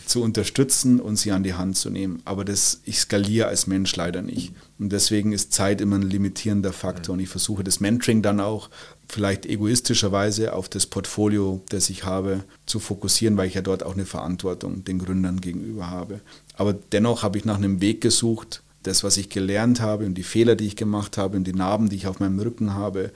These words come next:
Speaker 1: irgendwie einer breiteren Masse zur Verfügung zu stellen. Und das Buch ist der Versuch, diese Reise zu dokumentieren,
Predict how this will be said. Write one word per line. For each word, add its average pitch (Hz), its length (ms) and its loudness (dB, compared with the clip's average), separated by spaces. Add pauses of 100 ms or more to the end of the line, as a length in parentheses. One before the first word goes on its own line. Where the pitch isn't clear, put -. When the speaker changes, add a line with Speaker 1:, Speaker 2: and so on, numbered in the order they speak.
(280)
Speaker 1:
irgendwie 104 280 2
einer 98 180 0
breiteren 98 460 -2
Masse 98 480 0
zur 92 260 -2
Verfügung 98 520 -6
zu - 140 -8
stellen. - 340 -6
Und 98 200 -4 (160)
das 101 240 -2
Buch 147 340 2
ist - 320 0
der 98 120 0
Versuch, 120 580 0 (340)
diese 98 220 0
Reise 104 440 2
zu - 160 -2
dokumentieren, 98 1000 0